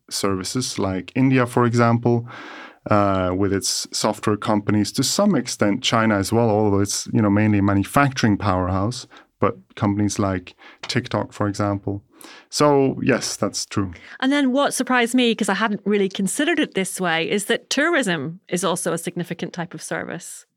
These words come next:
Speaker 1: Yes, yes, especially for countries in Africa that have been growing fast, like, uh, Rwanda, for example. Tourism is an important source of export revenue, of, of,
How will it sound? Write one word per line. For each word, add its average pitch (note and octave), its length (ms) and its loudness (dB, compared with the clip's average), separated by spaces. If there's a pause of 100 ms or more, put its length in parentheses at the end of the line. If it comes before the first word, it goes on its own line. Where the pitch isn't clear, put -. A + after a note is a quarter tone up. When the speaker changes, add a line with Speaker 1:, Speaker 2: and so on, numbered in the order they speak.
(140)
Speaker 1:
Yes, D#3 420 0 (220)
yes, C3 340 0 (120)
especially C#3 520 0
for A2 460 0 (160)
countries C3 400 2
in A#2 80 4
Africa B2+ 420 2
that G2+ 140 2
have G2 120 0
been G2+ 160 2
growing G#2 360 2
fast, A2 580 -2
like, F#2 420 -2 (400)
uh, F#2 200 0
Rwanda, G#2 480 2
for G2 160 0
example. F#2+ 600 -2 (460)
Tourism B2+ 500 2
is G#2 520 0
an A#2 100 2
important A2 720 0 (160)
source G2+ 420 -4
of G2 100 -6
export G#2 420 -4
revenue, G2+ 480 0
of, F2 260 -8
of, G#2 220 -4